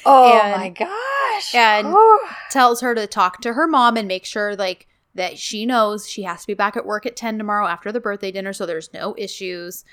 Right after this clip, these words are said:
Speaker 2: 'Cause he want,
Speaker 1: Mm-hmm.
Speaker 2: he wants everything to go really well, you know?
Speaker 1: Yeah.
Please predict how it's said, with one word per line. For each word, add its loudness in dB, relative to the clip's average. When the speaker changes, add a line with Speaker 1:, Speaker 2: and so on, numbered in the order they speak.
Speaker 2:
'Cause -4
he 2
want, 2
Speaker 1:
Mm-hmm. -6
Speaker 2:
he -2
wants -2
everything -4
to -8
go -2
really -2
well, -4
you -10
know? -4
Speaker 1:
Yeah. -4